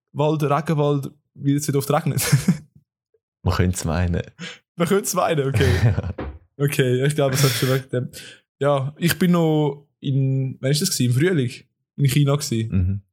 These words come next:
Speaker 1: Grad, grad in der gleichen Zeit,
Speaker 2: Ja,
Speaker 1: wo du
Speaker 2: voll, wir sind
Speaker 1: gewesen bist.
Speaker 2: eigentlich gleichzeitig gewesen,
Speaker 1: Mann,
Speaker 2: ja.
Speaker 1: wir sind gleichzeitig in Shanghai gewesen, aber haben uns nicht getroffen. Was
Speaker 2: Mhm.
Speaker 1: sind wir für Retards? Ja, nein, aber dort, das, ah, der, es ist einfach eine andere Kultur. Ich liebe die Menschen dort.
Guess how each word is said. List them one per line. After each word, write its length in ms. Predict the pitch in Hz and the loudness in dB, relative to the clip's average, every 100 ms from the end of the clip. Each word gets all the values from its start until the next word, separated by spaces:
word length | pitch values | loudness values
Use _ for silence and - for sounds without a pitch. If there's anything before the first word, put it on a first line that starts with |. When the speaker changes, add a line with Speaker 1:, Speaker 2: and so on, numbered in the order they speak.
| _ _ _ _ | _ _ _ _
Speaker 1:
Grad, 300 | 190 - - | -2 -2 -2
grad 160 | 226 | 0
in 60 | 349 | 0
der 80 | 202 | 0
gleichen 180 | 214 285 | 0 0
Zeit, 40 | - | 2
Speaker 2:
Ja, 100 | - | 2
Speaker 1:
wo 20 | |
du 60 | 175 | 4
Speaker 2:
voll, 100 | - | 4
wir 60 | |
sind 160 | 117 90 | 4 4
Speaker 1:
gewesen 60 | 95 | 4
bist. 140 | 92 - | 2 0
Speaker 2:
eigentlich 80 | |
gleichzeitig 480 | 101 98 - 117 117 | -2 -2 0 0 -2
gewesen, 140 | - 196 | 0 2
Speaker 1:
Mann, 140 | 220 | 2
Speaker 2:
ja. 80 | 180 | 4
Speaker 1:
wir 80 | 202 | 4
sind 180 | 233 | 2
gleichzeitig 500 | 196 233 247 254 226 | 2 0 0 -2 -2
in 80 | 233 | 0
Shanghai 380 | 226 208 175 196 | 0 2 2 0
gewesen, 260 | 196 - 185 | 0 0 2
aber 140 | 170 | 2
haben 120 | 180 170 | 2 2
uns 120 | 156 | 4
nicht 160 | 170 | 2
getroffen. 400 | 185 165 160 - | 2 0 -2 0
Was 120 | 143 95 | 2 4
Speaker 2:
Mhm. 40 | |
Speaker 1:
sind 140 | 87 | 4
wir 100 | 85 | 4
für 180 | 156 147 | 4 2
Retards? 560 | 139 151 127 117 113 - - - - _ _ _ _ _ _ 139 | 2 0 0 -2 -4 -12 -12 -12 -12 _ _ _ _ _ _ -2
Ja, 80 | |
nein, 220 | 135 131 123 | 2 2 2
aber 120 | 123 | 0
dort, 160 | 135 131 | 0 0
das, 360 | 123 - - _ _ _ _ | 0 -2 -6 _ _ _ _
ah, 160 | - - | -12 -8
der, 360 | - 127 117 - _ _ _ _ - | -4 -4 -6 -10 _ _ _ _ -2
es 100 | 160 | 2
ist 60 | |
einfach 200 | 180 185 | 2 2
eine 120 | - 185 | 2 2
andere 200 | 190 185 | 2 2
Kultur. 440 | - 151 175 135 | 0 2 2 2
Ich 160 | 147 147 | 2 2
liebe 200 | 165 196 | 4 4
die 120 | - | 2
Menschen 300 | 156 170 190 | 2 2 2
dort. 380 | 147 151 170 208 | 2 0 0 -2